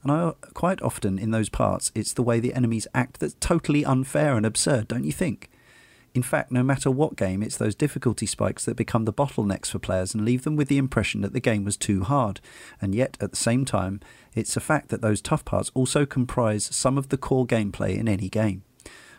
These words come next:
I created some rules for myself about placement and enemy design. One, single, weak little enemies would appear in waves of three or four individuals,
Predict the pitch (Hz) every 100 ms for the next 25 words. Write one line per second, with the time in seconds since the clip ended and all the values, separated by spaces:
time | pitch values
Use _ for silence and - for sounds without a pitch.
0 | - 104 - 135 147 131 - 123 123 147
1 | 107 98 - 113 98 - 104 - - 113
2 | 104 - 127 - 95 85 101 - 127 104
3 | 95 95 92 92 92 _ - - 117 110
4 | 113 - - _ - 139 143 143 - 123
5 | 135 - 110 110 110 110 110 113 113 -
6 | 110 98 104 101 117 147 - 107 - 127
7 | 123 107 113 104 107 104 104 90 92 -